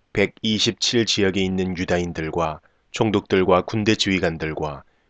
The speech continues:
귀족들에게 조서를 보냈습니다. 그것은 유다를 포함한 각 지방과 민족의 언어로 기록되었습니다. 모르드게는 아하수에로 왕의 이름으로 조서를 쓰고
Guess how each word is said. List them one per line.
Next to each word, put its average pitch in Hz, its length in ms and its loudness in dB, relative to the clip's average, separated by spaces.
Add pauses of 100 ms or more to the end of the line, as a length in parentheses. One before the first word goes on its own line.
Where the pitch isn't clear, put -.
(120)
귀족들에게 92 640 0
조서를 110 400 0
보냈습니다. 127 760 -8 (800)
그것은 107 640 2
유다를 104 360 6
포함한 101 480 2
각 - 240 -8
지방과 80 640 -2 (380)
민족의 92 520 2
언어로 95 420 0
기록되었습니다. 80 1000 -6 (2750)
모르드게는 98 680 0
아하수에로 98 580 0
왕의 95 380 2
이름으로 95 420 0
조서를 101 440 -2
쓰고 76 460 -6